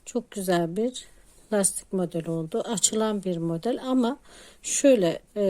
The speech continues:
sarkm-, sarkmayan bir model. Aralarda haroşa olduğu için <clears throat> sarkmayan bir model. Arka kısmı da gerçekten çok güzel oldu.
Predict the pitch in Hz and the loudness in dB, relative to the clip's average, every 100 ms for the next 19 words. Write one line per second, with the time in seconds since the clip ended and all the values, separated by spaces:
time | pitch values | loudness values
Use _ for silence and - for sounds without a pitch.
0 | 185 180 - 240 233 - - 208 185 - | 4 6 4 2 -2 -4 -4 -2 -2 -4
1 | 180 - 247 - 190 170 151 165 156 151 | 0 2 2 2 0 0 0 -2 -2 -4
2 | 147 147 - - - _ _ - - - | -6 -10 -12 -20 -20 _ _ -20 -20 -20
3 | - _ - - - 214 202 202 208 190 | -20 _ -20 -20 -4 0 2 2 0 0
4 | 180 196 208 208 - 185 - 208 175 208 | -2 -4 -4 -2 0 0 0 0 2 0
5 | 196 165 - - 330 - - _ - - | -2 -2 -6 -6 -8 -10 -20 _ -12 -6
6 | 180 - - _ - - 233 214 - 185 | -6 -8 -20 _ -12 -2 0 0 0 0
7 | 185 180 277 277 196 165 165 - - - | 0 0 0 0 0 -2 -6 -8 -20 -20
8 | - - 233 - 254 - - 180 185 220 | -8 0 2 2 0 2 2 2 0 0
9 | 220 - - 214 - 196 - 185 175 160 | -2 -4 -4 -6 -6 -16 -8 -2 0 0
10 | 156 160 233 | -2 -4 -4